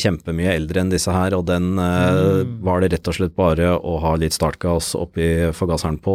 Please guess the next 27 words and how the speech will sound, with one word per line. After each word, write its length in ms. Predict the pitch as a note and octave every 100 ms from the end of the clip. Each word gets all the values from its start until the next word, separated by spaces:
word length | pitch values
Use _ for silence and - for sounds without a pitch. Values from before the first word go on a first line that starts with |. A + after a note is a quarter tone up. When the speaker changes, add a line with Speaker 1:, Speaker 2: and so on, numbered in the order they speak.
| F#2
Speaker 1:
og 120 | F2+
dytte 220 | F2+ - D2
i 40 |
gang. 220 | E2 E2+ - - _ _ -
Speaker 2:
Å 80 | G3+
ja, 120 | C#4+
det 280 | G3 - -
var 80 | D#3
dytting. 340 | D#3+ D#3+ D#3 - -
Speaker 1:
Ja, 120 | G#2+ -
så, 220 | - G#2 G2
Speaker 2:
Men 100 | G2
den 160 | G2 G2
har 200 | A#2+ C3
batteri. 420 | C#3 D#3+ G3+ A3+ - _ _
Speaker 1:
eh, 380 | - G2+ F#2+ G2 F#2+
ja. 80 | - - - _
Speaker 2:
Ja. 120 | A#2+
Speaker 1:
Men 100 | G#2+
det 120 | G2+ G2
er 60 |
seks 360 | F#2 G#2 - -
volt, 260 | F#2 F2+
og 80 | F#2
jeg 500 | F2+ F2+ E2+ E2 D#2+ D#2+ _ - - - - - _ _ _
har 160 | E2 D2+
ikke... 340 | D2+ - F2